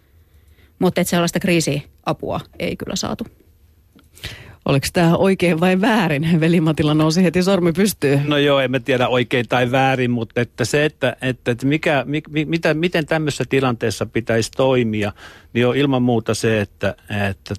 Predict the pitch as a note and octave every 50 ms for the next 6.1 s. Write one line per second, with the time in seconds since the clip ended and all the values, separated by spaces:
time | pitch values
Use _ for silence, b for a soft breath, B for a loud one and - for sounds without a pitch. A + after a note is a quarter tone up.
0 | - - G#2 G2+ F#2+ - - G#2 - B B B B B B B B B B B
1 | - F#2+ F#2 G2 G2 - - B B B B B _ - - - - C#2+ - -
2 | A2 G2 B B B B G#2+ A2+ A2+ G2+ - A#2+ A#2 - - - - G#2 G#2+ -
3 | C3 D3+ F3+ F3+ F3+ E3+ C#3 A#2+ A2 - A#2 G#2+ G#2 G#2 G#2+ - - - B2 A#2
4 | A#2 A#2 B2 B2 B2+ C#3 D#3+ F3 E3+ D#3 - - B2 A2 - - G2 F#2+ D2+ E2+
5 | E2+ - - - - - - F#2 E2+ E2+ - - E2+ - E2 - _ - G#2 -
6 | - -